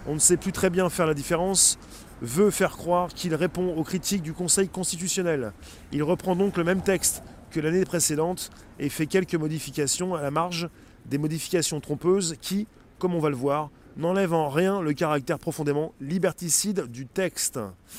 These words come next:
Je viens vous consulter, mais je vais continuer de lire l'article, euh, sur le, le site de la Quadrature du Net. Tout ceci est d'une importance vitale pour bien comprendre ce qui se passe en France, notamment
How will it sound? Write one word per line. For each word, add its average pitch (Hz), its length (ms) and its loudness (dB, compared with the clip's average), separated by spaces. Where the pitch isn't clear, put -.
Je 110 80 -10
viens 151 100 -4
vous 160 120 -2
consulter, 160 580 0
mais 156 80 -2
je 123 60 -6
vais 139 60 -4
continuer 160 380 -4
de 156 60 -4
lire 151 160 0
l'article, 143 540 -4
euh, 113 220 -6
sur 135 280 0
le, 110 280 -2
le 127 80 -4
site - 380 -2
de 135 80 -6
la 123 100 -6
Quadrature 139 440 -10
du 127 100 -10
Net. 151 340 -8
Tout 143 100 -12
ceci 165 340 -2
est 165 40 -6
d'une 139 160 -6
importance 135 560 -4
vitale 151 640 -2
pour - 120 -12
bien 170 120 -2
comprendre 202 640 -2
ce - 160 -4
qui 202 220 -4
se - 160 2
passe 151 500 0
en 127 120 -2
France, 170 580 2
notamment 143 560 -2